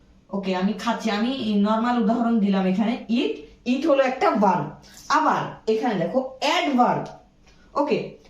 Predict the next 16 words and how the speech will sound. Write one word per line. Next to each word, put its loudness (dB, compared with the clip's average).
অ্যাডভার্ব 2
জিনিসটা 2
কি? -4
ক্রিয়া 2
বিশেষণ, 0
অর্থাৎ 0
ক্রিয়াকে 2
বিশেষায়িত 2
করবে, 0
ক্রিয়াকে 0
বিশেষায়িত 0
করবে। -2
হ্যাঁ, 0
অর্থাৎ 0
অ্যাডভার্ব 0
হচ্ছে, 0